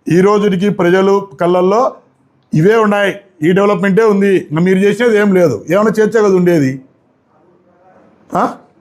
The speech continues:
అసలు పట్టించుకుంటారా మీరు డెవలప్‌మెంట్? ఈ విధంగా మీరు మాట్లాడితే నవ్వుల పాలు కాక ఇంకేముంది? ప్రెస్ మీట్లు పెట్టి కనీస అవగాహన లేకోకుండా ప్రజలు ఏది చెప్పినా నమ్ముతారులే, ఈరోజు ప్రెస్ మీట్ పెట్టే అని చెప్పి నోటికి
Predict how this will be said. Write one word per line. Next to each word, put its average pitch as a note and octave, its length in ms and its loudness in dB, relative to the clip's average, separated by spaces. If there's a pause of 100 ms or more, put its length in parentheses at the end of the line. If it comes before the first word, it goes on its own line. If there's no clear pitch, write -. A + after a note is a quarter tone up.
(180)
అసలు G3 160 0
పట్టించుకుంటారా G3 680 0
మీరు F3 180 0
డెవలప్‌మెంట్? E3 460 0 (1900)
ఈ F#3+ 180 4
విధంగా F#3 340 2
మీరు G3 500 2
మాట్లాడితే F3 480 -2
నవ్వుల E3+ 260 0
పాలు F3+ 200 0
కాక E3+ 140 0
ఇంకేముంది? D#3 540 -2
ప్రెస్ D3 260 -4
మీట్లు C#3+ 200 -4
పెట్టి C3+ 340 -6 (680)
కనీస G3 340 2
అవగాహన F#3 420 0
లేకోకుండా D#3 640 0 (440)
ప్రజలు E3+ 280 2 (100)
ఏది F#3 160 2
చెప్పినా F#3+ 200 -2 (100)
నమ్ముతారులే, E3+ 460 2
ఈరోజు E3 200 2
ప్రెస్ D#3 200 -4
మీట్ D#3+ 180 -4
పెట్టే D3 200 -2
అని D3 140 -2
చెప్పి C#3 240 -4 (540)
నోటికి F3+ 360 0